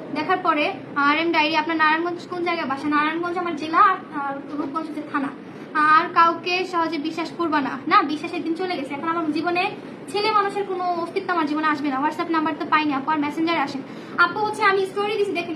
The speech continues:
শিং জায়গাটা জ্বলতেছে কেন আমার? আমি স্টোরি দিছি, দেখেন স্টোরি দিছি। আহ, শর্মিলা, ছাদ বাগানে ভিডিও দাও না কেন? হ্যাঁ, আমি ইনশাআল্লাহ যখন একটু ভালো একটা পর্যায়ে যাব তখন আমাদের ছাদে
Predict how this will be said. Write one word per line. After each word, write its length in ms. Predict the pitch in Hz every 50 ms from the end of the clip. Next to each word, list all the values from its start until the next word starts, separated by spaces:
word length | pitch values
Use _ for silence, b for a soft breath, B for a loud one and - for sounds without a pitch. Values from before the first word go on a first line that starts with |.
| 311 - -
শিং 100 | 349 349 359
জায়গাটা 320 | 359 427 427 427 403 330 269
জ্বলতেছে 460 | 285 302 349 381 415 508 508 - 330
কেন 180 | - 262 262
আমার? 280 | 254 254 269 277 302 330 320 - - - - - - - - - - - - - - - - - - - - - - - - -
আমি 200 | - 381 381 392
স্টোরি 340 | 392 - - 415 427 427 440
দিছি, 180 | 415 415 - 349
দেখেন 360 | 302 403 359 - 330 285 302
স্টোরি 240 | - - 349 359 370
দিছি। 280 | 370 339 - - 262 - - - - - - - - - - - - - - - - - - - - - - - - - - -
আহ, 120 | 311 320 320
শর্মিলা, 440 | 320 349 339 349 349 370 381 381
ছাদ 260 | 381 381 370 330 302 311
বাগানে 240 | 330 339 349 349
ভিডিও 240 | 339 311 294 330 339
দাও 140 | 311 320 320
না 120 | 320 320
কেন? 180 | 320 320 320 311 269 269 269 B B B B B
হ্যাঁ, 180 | - 339 311 294
আমি 160 | 294 311 339
ইনশাআল্লাহ 480 | 339 320 330 320 339 320 311 302 302 302
যখন 300 | 294 285 330 330 320 311
একটু 180 | 302 - 339
ভালো 240 | 277 269 277 269 294
একটা 180 | 302 - - 311 -
পর্যায়ে 340 | 339 330 330 330 349 339 339
যাব 240 | 320 302 262 294 294
তখন 240 | 285 285 311 302
আমাদের 280 | 285 285 285 285 302 - -
ছাদে 460 | - 320 285 269 - 320 339 359 381